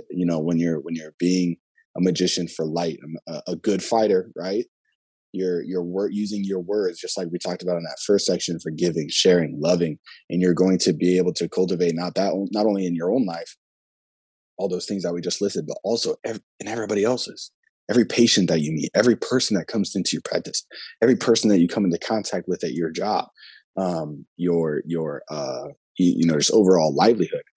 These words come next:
is going to not only sense that in you and, and come to you easily,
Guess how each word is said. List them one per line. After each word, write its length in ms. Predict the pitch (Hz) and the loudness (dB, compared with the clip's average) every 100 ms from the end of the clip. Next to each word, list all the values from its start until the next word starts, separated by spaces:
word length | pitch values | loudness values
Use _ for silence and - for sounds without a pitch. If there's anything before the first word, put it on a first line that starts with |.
| _ _ _ - | _ _ _ 0
is 180 | 85 | 0
going 340 | 80 90 101 113 | 2 4 4 4
to 120 | - | 2
not 160 | 98 87 | 0 0
only 240 | 87 82 | -2 -2
sense 380 | - - 101 - | -2 0 0 4
that 180 | 131 131 | 4 4
in 140 | 139 | 4
you 260 | 143 151 151 _ - - _ | 2 0 -2 _ -20 -20 _
and, 320 | - 101 90 - | -4 -2 -2 -4
and 200 | 90 82 - | -6 -6 -6
come 180 | 117 104 | -2 0
to 160 | - | 2
you 100 | 95 85 | 2 4
easily, 500 | 135 117 87 85 | 2 2 0 -2